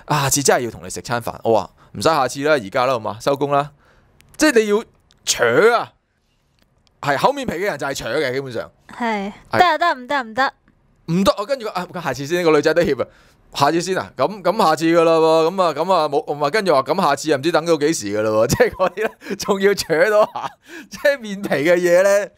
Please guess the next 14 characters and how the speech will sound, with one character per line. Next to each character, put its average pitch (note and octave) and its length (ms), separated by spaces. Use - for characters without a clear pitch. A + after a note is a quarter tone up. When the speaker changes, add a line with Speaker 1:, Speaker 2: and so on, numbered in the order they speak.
Speaker 1:
其 A#2 140
實 G2+ 160
係 G2+ 400
一 F3+ 100
個 D#3 100
狀 A2 360
態 G#2 320
嚟 F2 200
嘅。 F#2+ 560
你 C3 240
呢， F#3+ 200
都 G3 160
係 C3 140
要 A#2 140